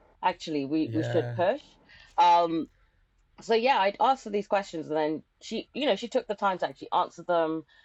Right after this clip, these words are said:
Speaker 1: She did say to me, she was like, "I kind of feel like you're, you are an author, but you are collaborative. You could work, you know, in T V very seamlessly as well, but you do have a very distinctive voice." Um, and,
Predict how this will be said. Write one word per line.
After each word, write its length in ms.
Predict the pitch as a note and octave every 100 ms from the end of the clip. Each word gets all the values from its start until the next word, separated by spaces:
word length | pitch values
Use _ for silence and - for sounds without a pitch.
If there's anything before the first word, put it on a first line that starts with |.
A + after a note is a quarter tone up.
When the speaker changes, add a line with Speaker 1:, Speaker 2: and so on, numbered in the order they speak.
| _
Speaker 1:
She 100 | G#3+
did 160 | F#3+
say 180 | - F#3
to 120 | F3+
me, 100 | E3
she 100 | D#3
was 80 | E3
like, 100 | D#3
"I 60 | -
kind 200 | A#3 B3+
of 60 | B3+
feel 160 | G#3+
like 200 | F3 D3+ -
you're, 400 | D#3 D3+ C#3 C3+
you 260 | C#3+ D3+
are 160 | D3 F3
an 100 | A3
author, 540 | - F3 E3+ E3 D3 C#3+
but 120 | -
you 180 | C3 C#3
are 180 | D3 D#3+
collaborative. 680 | E3+ C#3+ A#2+ C#3+ - C3+ B2
You 80 | B2+
could 140 | - D3
work, 400 | D#3 C#3+ - _ _ _ _ _
you 100 | D3+
know, 260 | C#3+ C3 C#3 _
in 120 | D#3
T 160 | D3 D#3+
V 140 | C3+
very 180 | C3+ C3
seamlessly 580 | D3+ E3+ D3+ D3 - C#3+
as 100 | C3+
well, 480 | C3+ B2 A#2 A#2+ B2+ _ _ -
but 80 | C#3+
you 100 | C3+
do 160 | D3
have 120 | D3 C3+
a 60 |
very 160 | C#3 C#3
distinctive 560 | C#3 C3 - C3 - B2
voice." 600 | C3 A#2 A#2+ B2 - - -
Um, 580 | C3 B2+ A#2+ A#2+ A2+ - _ - - -
and, 540 | D3+ D3 C#3+ C#3 C3+